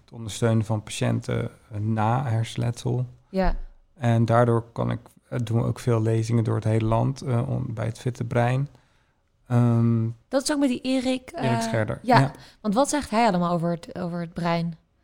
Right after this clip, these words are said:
Speaker 2: daarover? Want j-, jij komt ook voor in zijn boek, volgens mij?
Speaker 1: Ja, klopt.
Speaker 2: Ja.
Speaker 1: Nou ja, we zijn uiteindelijk, ehm, ben ik met hem op de vu, eh, een scan ingegaan en hebben we muziek aangezet om te kijken wat er gebeurde in mijn hersenen.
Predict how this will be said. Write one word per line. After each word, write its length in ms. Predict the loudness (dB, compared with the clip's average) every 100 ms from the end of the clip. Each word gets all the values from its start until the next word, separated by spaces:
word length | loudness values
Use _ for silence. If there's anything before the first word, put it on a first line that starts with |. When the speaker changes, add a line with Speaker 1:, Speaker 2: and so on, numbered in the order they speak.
| _ _
Speaker 2:
daarover? 420 | -4 0 0 -2
Want 140 | -6 -8
j-, 220 | -8 -6
jij 140 | -4 -4
komt 180 | -4
ook 80 | -4
voor 140 | -2 0
in 60 |
zijn 160 | 2 2
boek, 200 | 0 -6
volgens 280 | -16 -16 -10
mij? 220 | -10 -10 _ _ 0
Speaker 1:
Ja, 180 | 2
klopt. 400 | 2 0 0 -4 -8
Speaker 2:
Ja. 160 | 0 4
Speaker 1:
Nou 140 | 6
ja, 120 | 6
we 80 | 4
zijn 180 | 6 6
uiteindelijk, 500 | 6 4 4 2 0
ehm, 540 | -2 2 2 2 0 -2 -8 _ -4
ben 120 | 0
ik 60 | 0
met 140 | 2
hem 340 | 2 2 2 -2
op 160 | -4
de 100 | -8
vu, 340 | 0 4 4 0 -10 _ _ _
eh, 340 | -4 0 0 -2
een 140 | -4 -6
scan 360 | -2 0 2
ingegaan 720 | 2 0 -2 -2 2 2 0
en 400 | -2 0 2 0 -6 -18
hebben 400 | -10 -4 0 2
we 80 | 0 -4 _
muziek 340 | -12 -6 -4 0
aangezet 520 | 0 0 0 -2 -2
om 100 | -2
te 100 | 0
kijken 380 | 2 2 2 2
wat 200 | 2 2
er 180 | 0 0
gebeurde 440 | -2 2 4 4
in 100 | 2
mijn 140 | 2 2
hersenen. 480 | 0 0 0 0